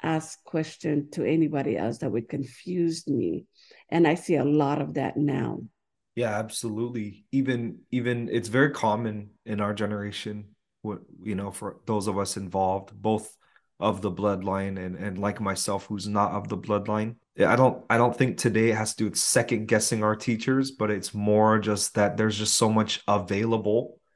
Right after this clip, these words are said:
Speaker 1: Mm-hmm.
Speaker 2: that it's natural for people. I don't say, I'm not talking about necessarily me or anyone in particular. I just mean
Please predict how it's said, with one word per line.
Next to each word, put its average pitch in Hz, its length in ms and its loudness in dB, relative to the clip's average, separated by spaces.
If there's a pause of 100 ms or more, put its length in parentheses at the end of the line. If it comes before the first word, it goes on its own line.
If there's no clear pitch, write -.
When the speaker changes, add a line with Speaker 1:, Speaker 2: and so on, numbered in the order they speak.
(220)
Speaker 1:
Mm-hmm. 214 460 0
Speaker 2:
that 95 320 0
it's 101 240 0
natural 110 460 4
for 104 200 0
people. 104 600 0
I 123 80 6
don't 117 200 4
say, 101 340 2
I'm 101 100 0
not 101 160 2
talking 101 240 -2
about 92 160 -2
necessarily 95 480 -2
me 110 380 2
or 101 100 0
anyone 107 260 0
in 98 80 -4
particular. 104 480 -4
I 98 40 -2
just 98 240 -4
mean 101 280 -4